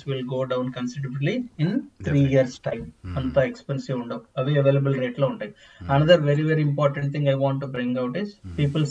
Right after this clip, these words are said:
Speaker 1: say, "బ్యాటరీస్ అన్ని పాడైపోతాయి కదా ఫోన్స్ లో, కార్లో కూడా అంతే కదా, నా
Speaker 2: మ్మ్.
Speaker 1: పరిస్థితి ఏంటి?" అన్నట్టుగా అంటున్నారు.
Speaker 2: మ్మ్.
Speaker 1: Most of the companies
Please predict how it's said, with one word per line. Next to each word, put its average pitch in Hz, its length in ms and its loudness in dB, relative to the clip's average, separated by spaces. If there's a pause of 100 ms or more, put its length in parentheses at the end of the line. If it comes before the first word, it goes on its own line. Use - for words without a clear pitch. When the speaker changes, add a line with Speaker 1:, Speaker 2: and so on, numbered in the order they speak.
Speaker 1:
say, 202 200 2 (420)
"బ్యాటరీస్ 139 500 2
అన్ని 139 180 2
పాడైపోతాయి 131 640 0
కదా 127 140 0
ఫోన్స్ 123 400 -2
లో, 127 320 -2 (140)
కార్లో 131 400 0
కూడా 131 200 -2
అంతే 123 240 -2
కదా, 123 380 -4
నా 127 100 -2
Speaker 2:
మ్మ్. 123 100 -4
Speaker 1:
పరిస్థితి 123 420 -6
ఏంటి?" 117 260 -10
అన్నట్టుగా 117 360 -6
అంటున్నారు. - 580 -12
Speaker 2:
మ్మ్. 87 240 -10
Speaker 1:
Most 143 320 4
of 151 140 -2
the 156 160 0
companies 143 320 0